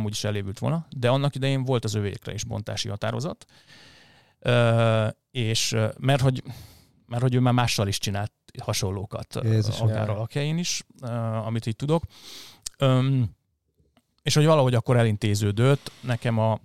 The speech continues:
Speaker 1: tulajdonképpen az egyik fia mondta azt, hogy, ö, akkor még az önkormányzathoz tartozott, könnyebb volt talán ezeket így intézni, hogy, ö,
Speaker 2: Nokiás
Speaker 1: hogy,
Speaker 2: doboz, értjük.
Speaker 1: hogy ő bement, nem, nem így, de ő bement, és azt mondta, hogyha, hogyha neki hozzá kezd nyúlni, akkor, akkor ő mi-,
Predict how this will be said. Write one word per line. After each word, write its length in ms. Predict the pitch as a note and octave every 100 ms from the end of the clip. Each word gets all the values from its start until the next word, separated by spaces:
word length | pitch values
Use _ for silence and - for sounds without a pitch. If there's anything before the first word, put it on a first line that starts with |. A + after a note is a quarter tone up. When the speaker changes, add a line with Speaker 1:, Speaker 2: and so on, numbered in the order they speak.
| _ _ _ _
Speaker 1:
tulajdonképpen 500 | C#3+ C3+ A2+ A2+ -
az 120 | G#2
egyik 360 | A#2 A#2 G#2 -
fia 540 | - - A2 G2+ C#3 - _
mondta 440 | A#2+ A2 A2 G#2
azt, 460 | - B2+ D#3 - - _ _ _ _
hogy, 420 | _ G#2+ G#2+ G#2
ö, 100 | A2 G#2+
akkor 320 | - - A#2
még 200 | A2 G#2
az 80 | G2
önkormányzathoz 680 | A#2 C3 C#3+ D3 C#3+ C#3+ C#3+
tartozott, 480 | - C#3 C#3+ C#3 C#3
könnyebb 340 | - G#2 A2
volt 160 | A#2+ B2+
talán 260 | - B2 A#2
ezeket 380 | A#2+ B2 A#2
így 100 | A#2
intézni, 480 | A2 G#2+ A2 A#2 A2
hogy, 400 | G#2 G2+ G#2 A2
ö, 360 | A2+ A2+ A2+ A2+ A#2 - _
Speaker 2:
Nokiás 300 | A2+ - A#2+
Speaker 1:
hogy, 100 | G#2+
Speaker 2:
doboz, 260 | A#2 A2+
értjük. 260 | A#2 A2 B2+
Speaker 1:
hogy 80 | A#2+
ő 80 | B2
bement, 520 | A#2 D3 D#3+ D#3+ D3
nem, 180 | - F#3
nem 200 | E3+ E3+
így, 220 | D3+ C#3+
de 160 | A#2+ B2
ő 100 | A2+
bement, 280 | A#2+ C#3+ B2+
és 100 | -
azt 140 | B2+
mondta, 220 | A#2+ A2
hogyha, 500 | G#2+ A2 G#2+ G#2 - - _ _ -
hogyha 220 | G2+ A2+
neki 200 | G2+ G#2
hozzá 260 | A2 A#2+ A2+
kezd 280 | - G#2
nyúlni, 240 | A2 G#2 G2
akkor, 440 | G2+ - G2+ G2 -
akkor 300 | C3+ - G2+
ő 80 |
mi-, 220 | G2+ A2